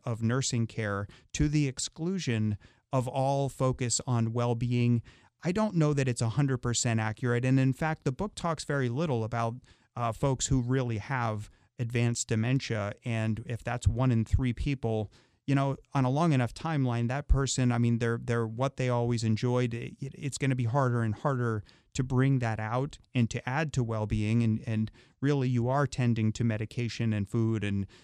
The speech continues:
uh, m-, uh, eating enough protein and things like that. But I do wanna hasten to add that Gawande may have missed the mark,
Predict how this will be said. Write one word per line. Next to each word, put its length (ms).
uh, 380
m-, 320
uh, 220
eating 260
enough 400
protein 640
and 120
things 280
like 220
that. 320
But 200
I 120
do 160
wanna 240
hasten 380
to 200
add 160
that 120
Gawande 440
may 220
have 160
missed 240
the 80
mark, 340